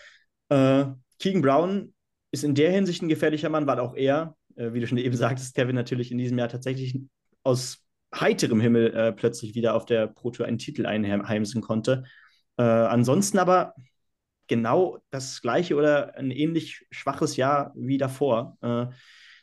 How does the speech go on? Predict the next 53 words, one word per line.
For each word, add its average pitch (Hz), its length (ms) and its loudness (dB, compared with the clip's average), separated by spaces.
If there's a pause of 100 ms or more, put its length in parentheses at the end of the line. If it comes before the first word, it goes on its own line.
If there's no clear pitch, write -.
(680)
deswegen 139 800 0
war 131 180 0
das 135 140 0
dann 131 80 0
auch, 135 180 0
wie 147 160 2
ges-, 131 180 0
wie 139 80 -4
gesagt, 135 220 -4
so 131 80 -4
ein 123 60 -4
Stück 180 160 -6
weit 131 120 0
die 117 60 -4
Rettung, 107 400 -2
äh, 107 360 -8
für - 180 -2
die 110 100 2
Weltmeisterschaft 104 580 -4
für 101 100 -6
ihn. 113 260 -6
Ähm, 104 480 -6
ich - 160 -14
denke, 147 260 0
Hempel 143 260 0
hat 147 120 0
da 135 180 0 (220)
gute 190 220 0
Chancen, 117 440 -2
ist - 300 -8
auch 120 180 0
sehr 117 240 2
hungrig. 151 480 0
Äh, 117 160 -6 (320)
du 120 80 2
hast 120 140 0
gesehen, 135 580 2
was 123 260 -2
ihm, 127 400 -2
äh, 110 300 -8
diese 110 300 -4
W-M-Teilnahme 123 540 0
dann 120 120 2
auch 120 140 -2
wieder 117 160 0
bedeutet 123 440 0
hat, 127 280 -4
äh, 117 400 -4
nachdem 120 280 -4
der 120 140 2
Matchstart 123 380 -4
gefallen 127 320 -2
ist 131 240 -4